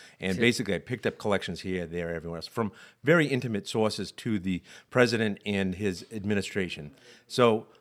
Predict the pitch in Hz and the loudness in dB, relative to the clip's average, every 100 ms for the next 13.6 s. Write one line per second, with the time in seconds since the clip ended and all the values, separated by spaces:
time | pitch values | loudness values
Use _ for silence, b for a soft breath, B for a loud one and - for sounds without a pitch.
0 | _ - 107 120 117 131 _ 113 95 - | _ -6 2 2 2 -2 _ -20 -18 -2
1 | 156 220 220 - _ 151 151 143 131 117 | 0 2 0 -4 _ 2 4 4 2 -4
2 | - 113 113 101 104 117 123 127 123 - | -4 2 2 0 -2 0 2 2 0 -2
3 | 139 120 - 65 - b b - 123 117 | -8 -8 -10 -12 -14 b b 2 6 6
4 | 117 101 147 202 151 110 92 104 95 98 | 4 2 4 6 6 6 4 0 0 2
5 | 104 95 82 92 82 - 156 - 147 - | 0 -2 -6 -6 -8 -10 -10 -10 -14 -10
6 | 113 101 165 170 175 160 131 113 131 127 | -6 0 2 2 0 -2 -4 -6 -4 -4
7 | 104 - B B B 104 165 180 170 - | -6 -10 B B B -2 0 0 -2 -2
8 | 160 147 143 b b b b b _ _ | -4 -2 -4 b b b b b _ _
9 | _ _ _ - - 185 185 180 165 147 | _ _ _ -20 2 6 6 4 -2 -4
10 | 139 120 110 110 101 131 151 147 - 101 | -4 -4 -4 -2 -2 -2 -4 -4 -4 -4
11 | 98 98 117 226 220 160 104 101 85 - | -2 -4 -2 -2 0 0 0 0 -2 -4
12 | 104 110 113 92 80 - B 110 165 147 | -4 -4 -6 -8 -10 -14 B -4 -2 -2
13 | 127 107 92 92 127 123 | -2 -2 -2 -2 0 0